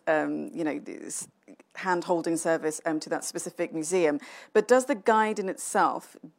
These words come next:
do that? 'Cause you're not always gonna have someone like John <laughs> to help yourself out. So if you just read this guide, is that enough to sort of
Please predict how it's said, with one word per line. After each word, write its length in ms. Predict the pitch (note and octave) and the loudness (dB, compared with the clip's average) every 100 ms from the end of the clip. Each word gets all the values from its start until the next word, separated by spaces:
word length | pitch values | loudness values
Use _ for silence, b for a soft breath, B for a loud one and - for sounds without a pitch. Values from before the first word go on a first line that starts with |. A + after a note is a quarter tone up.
| - | -2
do 280 | G3+ F#3+ F3 | 0 0 0
that? 420 | C#3 A2 - - | -2 -2 -4 -10
'Cause 160 | - F#3 | -2 2
you're 80 | |
not 180 | G3+ G#3 | 2 2
always 280 | F#3 F3+ F3+ | 2 0 0
gonna 160 | F3 F3+ | -2 0
have 160 | A3+ | 0
someone 260 | G#3+ E3+ D3+ | 0 -4 -4
like 140 | - | -4
John 240 | - - F#3+ | -2 0 4
<laughs> 40 | |
to 60 | D4 | 6
help 300 | G#3 A3+ - E3 | 6 6 0 -2
yourself 440 | F#3+ F3 F3+ E3+ - | 2 2 4 4 6
out. 180 | E3+ D3 B B | 6 6 B B
So 120 | - | -4
if 60 | A3 | -2
you 80 | B3 | 0
just 220 | B3 G3+ | 0 -2
read 500 | F#3+ A#3 A#3+ A3 - | 0 2 2 0 -2
this 260 | F#3 E3+ - | -4 -4 -2
guide, 480 | G#3+ G3 D#3 E3 - | 0 2 0 -4 -2
is 200 | F#3+ E3 | -2 2
that 280 | F#3+ G3 - | 0 0 -4
enough 460 | F3+ F#3 E3 - | -4 0 0 -2
to 80 | F3 | -14
sort 200 | - E3 | -12 -8
of 140 | - | -10